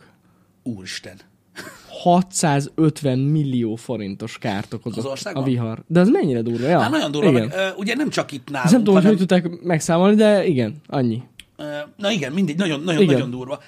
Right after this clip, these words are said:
Speaker 1: Hát gondolom, ez egy ilyen becsült dolog. Lehet, hogy a bejelentett károkról kaptak a biztosítóktól,
Speaker 2: Ja,
Speaker 1: ö,
Speaker 2: az
Speaker 1: infót,
Speaker 2: lehet.
Speaker 1: vagy valami ilyesmi.
Speaker 2: Az lehet.
Speaker 1: Ö, de nagyon durva.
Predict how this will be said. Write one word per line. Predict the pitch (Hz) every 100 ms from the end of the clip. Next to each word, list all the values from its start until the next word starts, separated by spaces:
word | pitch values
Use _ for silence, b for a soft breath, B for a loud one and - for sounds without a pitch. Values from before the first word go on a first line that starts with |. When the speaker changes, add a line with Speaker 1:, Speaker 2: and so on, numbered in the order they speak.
| b
Speaker 1:
Hát | 440
gondolom, | 453 427 349 302
ez | 220
egy | 220
ilyen | 220 165
becsült | 190 - 233
dolog. | 214 160 131 123 - -
Lehet, | 185 143
hogy | 160
a |
bejelentett | 165 156 143 135 -
károkról | 160 143 139 151 143
kaptak | 139 151 143
a | 143
biztosítóktól, | 147 - 151 156 151 - 160 151 B B B
Speaker 2:
Ja, | 156
Speaker 1:
ö, | 160
Speaker 2:
az | 170
Speaker 1:
infót, | - 170 170
Speaker 2:
lehet. | 147
Speaker 1:
vagy | 123
valami | 147 147 151
ilyesmi. | 160 180 - 240 208
Speaker 2:
Az | 156 156
lehet. | 151 120 143
Speaker 1:
Ö, | 160 160 - -
de | 160
nagyon | 156 131 120
durva. | 127 120 131